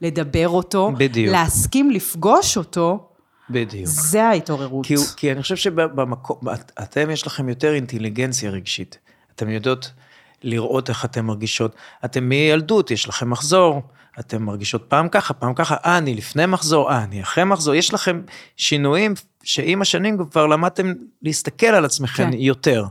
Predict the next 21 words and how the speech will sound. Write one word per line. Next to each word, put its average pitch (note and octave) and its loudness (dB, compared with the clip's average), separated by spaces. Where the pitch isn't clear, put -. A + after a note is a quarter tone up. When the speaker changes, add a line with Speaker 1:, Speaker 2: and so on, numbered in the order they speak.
Speaker 1:
כן. F3+ -8
Speaker 2:
אצלנו G#3 2
זה F#3+ 2
אותו G#3 4
אחד, B2 2
כל F3 2
השנים D#3+ 0
ליניארי, C#3+ 2
אין D#3 0
עליות, C3+ 0
אין C3 -2
ירידות. A#2+ 0
אז C3 0
אתם D#3+ 2
יודעות D#3 2
יותר D3+ 2
לתקשר D3+ 2
את B2 -6
הרגש G#2 -2
שלכם. G#2 -6
Speaker 1:
כן. E3+ -4